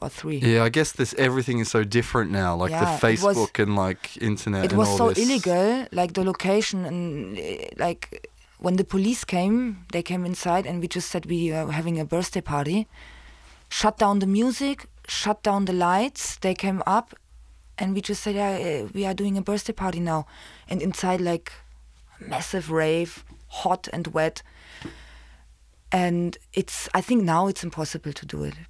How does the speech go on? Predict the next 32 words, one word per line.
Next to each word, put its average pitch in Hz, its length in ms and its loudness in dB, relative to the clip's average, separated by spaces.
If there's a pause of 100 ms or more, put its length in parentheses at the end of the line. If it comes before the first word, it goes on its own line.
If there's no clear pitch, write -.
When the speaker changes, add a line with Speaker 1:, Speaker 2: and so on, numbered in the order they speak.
Speaker 1:
because - 400 -4
now 170 260 4
we 185 140 -2
have, 160 220 -2
like, 156 260 0 (560)
fifty - 400 0
different 175 360 2
parties 170 400 2
every 151 260 -2
week. 160 280 -2 (840)
And 175 220 0
at 156 180 -4
that 285 180 4
time, 202 260 2
it 160 120 -8
was 175 140 -2
something 156 320 -6
special 156 600 -2
to 156 100 -10
have 147 300 -4
one 160 440 0
party 156 540 -2
on 147 160 -6
a 143 40 -6
Sunday 147 520 -4 (280)
afternoon. - 520 -4 (360)
Speaker 2:
So - 280 4
would 120 200 4
you 127 140 4
go 120 220 8
there 117 180 6
fresh, - 600 2